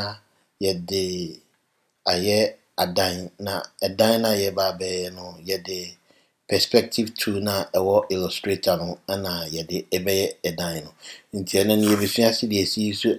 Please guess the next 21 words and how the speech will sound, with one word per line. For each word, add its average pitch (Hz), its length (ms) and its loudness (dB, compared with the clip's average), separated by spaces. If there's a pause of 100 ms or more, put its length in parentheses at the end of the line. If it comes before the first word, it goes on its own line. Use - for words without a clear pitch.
(140)
Illustrator 98 680 0
perspective - 800 -6
tool 90 280 -4
no. 78 180 -8 (600)
Nti, 98 480 -4 (240)
ɛm, 98 280 4 (240)
perspective 120 600 4
tool 107 260 2
no, 92 200 -4 (640)
ɛno 110 240 2
na 101 240 2
ɛwɔ 95 380 6
aha 87 200 0
sei 95 280 0
no. 85 200 -8 (480)
Ne 101 560 0 (560)
keyboard 113 400 8
shortcut - 680 2
no 104 60 -2 (120)
yɛ 90 120 -2
Shift - 460 -2